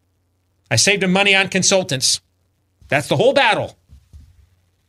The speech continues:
So all posturing, all presentation, all policy, all messaging should be directed at this argument. I undermine my ability to make this argument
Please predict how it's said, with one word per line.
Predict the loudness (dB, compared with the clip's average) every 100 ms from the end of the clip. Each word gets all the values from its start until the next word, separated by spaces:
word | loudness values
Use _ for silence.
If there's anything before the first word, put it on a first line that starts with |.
| _ _ _ _ _
So | -2 0
all | 2 0
posturing, | 2 0 2 0 -2 -2 -2 -6 -18 _
all | -2
presentation, | 0 -2 0 -2 0 0 0 0 -2 -6 -12 -20 _
all | -2 0 -4
policy, | -2 0 2 0 -2 -2 0
all | 0 0
messaging | 0 0 0 0 0 0 -2 -10 -6
should | 0 2 0 0
be | 0 0
directed | -2 0 0 0 -2 -2 -2 -10 -4
at | -4 -4 _ -6
this | -2 0 2
argument. | 2 2 -2 -10 -12 -16 _ _ _ _ _ _ _ _ _ _ _ _ _ _ _
I | -2 -2 0
undermine | -2 0 0 0 0 0 0
my | 0 0
ability | 2 0 -2 -2 -4
to | -2
make | 0 2 0 0
this | -2 0
argument | 0 0 -2 -2 -4